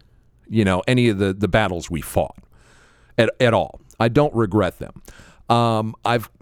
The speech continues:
I've come to the conclusion that they're unwinnable, um, but not a hundred percent, because here we are still sitting here doing the show, pointing out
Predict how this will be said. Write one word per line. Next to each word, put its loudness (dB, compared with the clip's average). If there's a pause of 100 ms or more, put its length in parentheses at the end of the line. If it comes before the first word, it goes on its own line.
(100)
I've 0
come 2
to 0
the 0
conclusion 0
that 0
they're 2
unwinnable, 0 (840)
um, -2 (180)
but 2
not -2
a 0
hundred 2
percent, -2
because -2 (340)
here 4
we 2
are 0
still 0
sitting -2
here 2
doing 2
the 2
show, 0
pointing 0
out -2